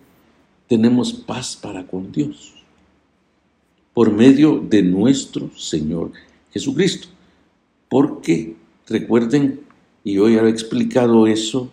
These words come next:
que en Malaquías capítulo tres nos habla el Señor ahí, y, y, eh, en su palabra Dios nos habla cuando dice,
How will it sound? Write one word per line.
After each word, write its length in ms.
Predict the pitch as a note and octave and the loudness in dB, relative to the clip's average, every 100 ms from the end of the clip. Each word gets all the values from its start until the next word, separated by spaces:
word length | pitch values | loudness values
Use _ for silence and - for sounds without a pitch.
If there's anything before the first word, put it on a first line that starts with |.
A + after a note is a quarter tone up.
| _ | _
que 240 | - F2+ - _ _ _ _ | -6 -6 -6 _ _ _ _
en 180 | G2+ F#2+ | -4 0
Malaquías 720 | F2+ E2+ - A#2 A#2+ - - | 0 0 0 0 2 -2 -8
capítulo 600 | - - F#2 F#2 G2 G2 | -10 -8 -8 0 0 0
tres 480 | G2+ G2 G2+ - - _ _ _ _ _ _ _ | 2 0 0 -12 -20 _ _ _ _ _ _ _
nos 260 | F#2+ F2+ - | -6 -4 -2
habla 320 | E2+ F#2 F#2 | -2 0 -2
el 100 | F2 | -4
Señor 460 | - - E2+ E2 F2 | -4 -4 -2 0 0
ahí, 420 | E2 E2 F#2 E2+ - _ _ _ _ | 0 -2 -2 -6 -12 _ _ _ _
y, 80 | G2+ | -8
y, 420 | F#2 - F#2 E2+ - - | -6 -4 -2 -2 -4 -6
eh, 400 | - E2 - - - _ _ _ | -6 -6 -6 -12 -20 _ _ _
en 100 | - | -10
su 180 | F#2 F2+ | -4 -4
palabra 600 | E2 E2 E2+ F#2+ F#2+ F2+ | -4 -6 -4 -4 -4 -8
Dios 360 | E2+ F2 F#2+ - | -4 -4 -4 -8
nos 220 | E2 - | -12 -10
habla 280 | E2+ F2+ F#2 | -8 -8 -10
cuando 320 | - D#2+ D2 | -10 -12 -10
dice, 420 | D2+ D#2+ - F2 | -12 -12 -8 -8